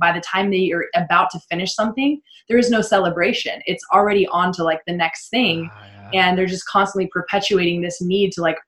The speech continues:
Speaker 1: prove that they're doing something. And it's like, at, at what, what are you chasing? And they're chasing pleasure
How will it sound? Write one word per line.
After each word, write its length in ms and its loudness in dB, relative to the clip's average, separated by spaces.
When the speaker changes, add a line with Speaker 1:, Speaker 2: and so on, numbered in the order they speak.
Speaker 1:
prove 320 -2
that 120 -8
they're 180 -2
doing 260 0
something. 400 -4
And 80 -4
it's 140 -6
like, 260 -2
at, 120 2
at 160 2
what, 200 4
what 100 0
are 40 4
you 120 0
chasing? 440 2
And 140 0
they're 140 0
chasing 420 2
pleasure 560 0